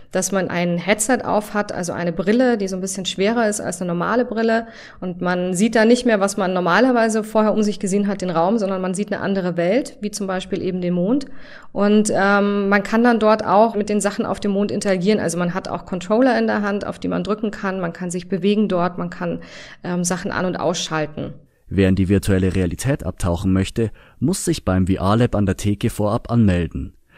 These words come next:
Speaker 2: Es gibt nämlich nur eine begrenzte Anzahl an Plätzen pro Tag.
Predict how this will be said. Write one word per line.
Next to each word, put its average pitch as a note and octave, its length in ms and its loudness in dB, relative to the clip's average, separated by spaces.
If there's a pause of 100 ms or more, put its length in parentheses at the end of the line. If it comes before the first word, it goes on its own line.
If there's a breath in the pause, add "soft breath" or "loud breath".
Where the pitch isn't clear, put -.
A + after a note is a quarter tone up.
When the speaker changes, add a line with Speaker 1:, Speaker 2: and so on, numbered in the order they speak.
(160 soft breath)
Speaker 2:
Es G2 120 -4
gibt - 200 0
nämlich D3 240 4
nur C3+ 120 4
eine C3+ 140 4
begrenzte A#2+ 540 0
Anzahl A#2+ 300 2
an F2+ 100 2
Plätzen F2+ 340 -2
pro F2 160 -2
Tag. D2 400 -6